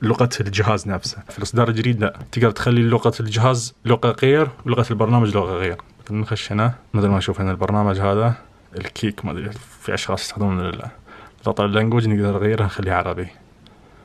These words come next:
حتى لو إن الجهاز إنجليزي ت-، يصير لغة البرنامج نفسها عربي، فحركة حلوة.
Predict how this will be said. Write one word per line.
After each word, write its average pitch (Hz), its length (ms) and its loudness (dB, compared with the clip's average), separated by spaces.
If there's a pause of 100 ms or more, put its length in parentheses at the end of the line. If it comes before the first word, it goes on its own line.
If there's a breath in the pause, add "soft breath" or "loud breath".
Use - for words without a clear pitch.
(180 loud breath)
حتى 123 240 0
لو 131 80 6
إن 123 80 8
الجهاز 120 440 2
إنجليزي 139 480 2
ت-، - 120 -10
يصير 107 560 0
لغة 117 240 2
البرنامج 113 460 2
نفسها 113 300 0
عربي، 90 300 -4 (520 loud breath)
فحركة 117 320 2
حلوة. 104 320 2